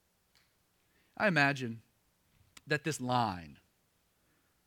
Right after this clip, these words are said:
when Jesus says, "For I always, always do the things that please the Father." I, I kinda see that as Jesus' way of kind of tying everything that's been happening here together. And he's making it clear what?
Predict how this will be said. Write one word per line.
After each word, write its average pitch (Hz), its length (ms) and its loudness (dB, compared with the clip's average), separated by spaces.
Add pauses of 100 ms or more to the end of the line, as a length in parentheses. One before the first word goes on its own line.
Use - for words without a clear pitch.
(220)
when 143 100 -8
Jesus 170 280 -2
says, 165 140 -4
"For 190 160 0
I 196 240 10
always, 175 720 4
always 240 1200 12 (520)
do 202 260 2
the 190 100 0
things 156 800 -4
that 123 160 -8
please 156 400 -2
the 123 80 -8
Father." 104 440 0
I, 214 180 4
I 320 60 8
kinda 339 220 4
see - 180 -4
that 190 140 6
as 156 140 -2
Jesus' 160 480 -4
way 151 80 2
of - 60 -2
kind 269 120 2
of - 60 -20 (180)
tying 277 340 10
everything 214 420 8
that's 160 120 -4
been 170 120 0
happening 151 440 8
here 117 180 -4
together. 120 560 2 (720)
And 277 100 6
he's 254 140 4
making 302 280 8
it 277 120 0
clear 247 180 4
what? 285 240 2